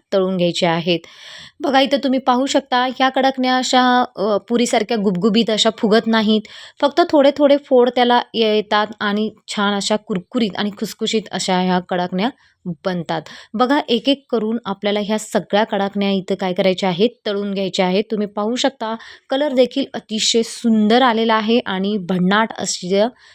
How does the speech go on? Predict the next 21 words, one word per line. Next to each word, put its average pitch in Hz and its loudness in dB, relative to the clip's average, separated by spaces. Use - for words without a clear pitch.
दिसायला 202 0
पण 262 0
अतिशय 196 -2
सुंदर 196 2
झालेले 185 2
आहेत. 185 0
तुम्ही 269 -4
पाहू 180 -4
शकता. 175 -4
आता 294 2
काय 320 2
करायचं, 302 2
एक 247 0
एक 277 0
आपण 254 0
जेवढ्या 226 4
काही 262 0
कडाकण्या 240 0
करून 220 0
घेतलेल्या 226 2
आहेत, 226 0